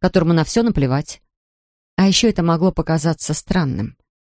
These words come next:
Войдя в аудиторию, Джек приготовился к тому, что увидит грустные лица студентов. Но нет, все было как всегда.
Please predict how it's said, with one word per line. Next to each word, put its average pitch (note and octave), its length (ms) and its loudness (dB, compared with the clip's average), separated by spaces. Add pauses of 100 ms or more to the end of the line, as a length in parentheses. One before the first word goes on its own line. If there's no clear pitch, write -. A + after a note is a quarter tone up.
(420)
Войдя F#3 360 2
в E3 60 0
аудиторию, E3+ 560 2
Джек F3 300 -2
приготовился D#3+ 640 -2
к - 60 -14
тому, E3 280 0
что D#3 260 0
увидит D3+ 340 0
грустные D#3+ 400 0
лица C#3+ 240 0
студентов. C3 680 -6
Но E3 160 2
нет, C#3+ 240 0 (440)
все F3+ 220 2
было G3 220 2
как - 200 -2
всегда. C3 460 -6